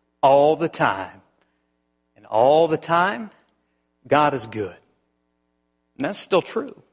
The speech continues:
God is not only good, he's forever faithful. Forever.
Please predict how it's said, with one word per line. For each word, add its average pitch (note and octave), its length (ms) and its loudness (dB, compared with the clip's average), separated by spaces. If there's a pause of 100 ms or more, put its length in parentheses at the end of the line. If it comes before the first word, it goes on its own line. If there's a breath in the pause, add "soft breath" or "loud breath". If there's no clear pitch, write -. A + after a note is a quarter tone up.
(1200)
God F#3+ 240 4
is D3 100 2
not G3 180 4
only G3 240 0
good, C3 600 2 (680)
he's D#3+ 300 -2
forever A2+ 800 0 (840)
faithful. - 380 -4 (1000)
Forever. - 540 -6